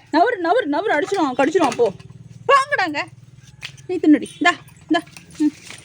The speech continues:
ம். இங்க பாரு, சின்ன பிள்ளை, கடி வாங்காத, கம்முன்ரு. ம். மூடு பிள்ளை,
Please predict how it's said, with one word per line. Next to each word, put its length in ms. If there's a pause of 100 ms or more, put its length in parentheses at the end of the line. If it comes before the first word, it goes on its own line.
(1300)
ம். 120 (1000)
இங்க 160
பாரு, 220
சின்ன 180
பிள்ளை, 140 (440)
கடி 220
வாங்காத, 340
கம்முன்ரு. 340 (2000)
ம். 100 (4000)
மூடு 180
பிள்ளை, 160